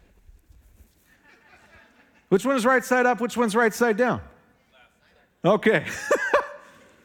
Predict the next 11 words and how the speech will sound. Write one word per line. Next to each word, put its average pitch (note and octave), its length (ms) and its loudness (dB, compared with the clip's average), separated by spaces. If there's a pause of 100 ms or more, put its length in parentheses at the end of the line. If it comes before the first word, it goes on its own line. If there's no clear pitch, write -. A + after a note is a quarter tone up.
(320)
We F#3+ 120 4
got G#3+ 200 0
some, E3+ 280 -2 (200)
my G#3+ 100 -2
small A3 280 -4
group C3 140 -4
is G2+ 100 -8
loud C#3+ 300 0
this G#2 160 -6
morning. F#2 280 -8 (3000)
If F3 560 2